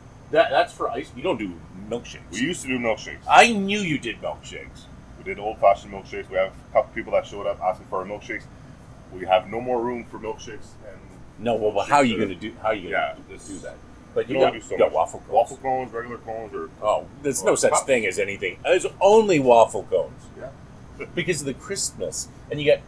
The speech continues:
Speaker 1: all the drinks. I-, it's all here,
Speaker 2: Yeah,
Speaker 1: right?
Speaker 2: and we offer combos. If you wanna fry in a drink, we give a discount on the drink. You
Speaker 1: Do
Speaker 2: save
Speaker 1: you?
Speaker 2: a dollar on the drink,
Speaker 1: Well, we'll
Speaker 2: so.
Speaker 1: talk more about that. I'm gonna grab my coffee 'cause we're doing this very, very early in the morning.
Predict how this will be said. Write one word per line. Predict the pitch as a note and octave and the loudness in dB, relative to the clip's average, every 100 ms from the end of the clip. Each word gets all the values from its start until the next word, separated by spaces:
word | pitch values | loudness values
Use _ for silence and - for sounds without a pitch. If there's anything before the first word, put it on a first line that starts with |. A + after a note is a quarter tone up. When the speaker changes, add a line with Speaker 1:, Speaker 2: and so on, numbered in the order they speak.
| - | 4
Speaker 1:
all | B2 | 6
the | C3 | 6
drinks. | G2+ G#2+ A#2+ - - - - - - - | -2 -8 -10 -14 -16 -16 -16 -16 -16 -14
I-, | B2+ | -12
it's | D3+ C#3+ | -10 -6
all | F#3 C4+ - - | -6 -8 -12 -8
here, | B3+ A#3+ | -6 -4
Speaker 2:
Yeah, | D#2 C#3 | -4 -4
Speaker 1:
right? | - | -4
Speaker 2:
and | |
we | B2 | -2
offer | A2+ - | -4 -4
combos. | - A#2 B2 C3+ C#3 | -4 -2 0 -2 -10
If | - | -12
you | G2 | -10
wanna | G2 F2+ | -10 -6
fry | G#2 G#2 | -6 -6
in | G2+ | -8
a | |
drink, | G2+ G#2+ - | -8 -8 -8
we | |
give | F2 F#2 | -10 -10
a | E2+ D#2 D2+ | -10 -14 -14
discount | F#2 - G2+ | -16 -14 -12
on | G2+ | -12
the | F#2 | -14
drink. | D#2+ G#2 B2+ F#2 | -14 -14 -14 -14
You | |
Speaker 1:
Do | F#2 | -12
Speaker 2:
save | F2 | -10
Speaker 1:
you? | F2 | -8
Speaker 2:
a | |
dollar | E2+ E2+ E2+ | -6 -6 -8
on | F2 | -14
the | - | -16
drink, | F2+ - | -18 -8
Speaker 1:
Well, | G#3 | -6
we'll | E3 E3+ | -4 -2
Speaker 2:
so. | A#3 | -2
Speaker 1:
talk | B3 | -2
more | A#3+ G#3 | -4 0
about | F3 E3+ | 0 0
that. | D#3 - - | -4 -6 -12
I'm | D#3+ | -8
gonna | C4+ | -4
grab | C3+ B2+ | 0 0
my | A#2 - | 0 -4
coffee | - - - A2 | -2 -2 -2 -4
'cause | C3 A2+ | -10 -10
we're | B2 B3 | -10 -10
doing | B3 E3 C3 | -8 -4 -2
this | G2+ - | -2 -6
very, | D#2+ D2+ A#2 B2 A2 | -6 2 4 4 2
very | F2 G#2 F#2+ F2+ | 0 0 0 -2
early | F2+ E2 D#2+ | -4 -4 -6
in | D2 | -8
the | |
morning. | D2+ E2+ E2 C#2 | -4 -2 -2 -6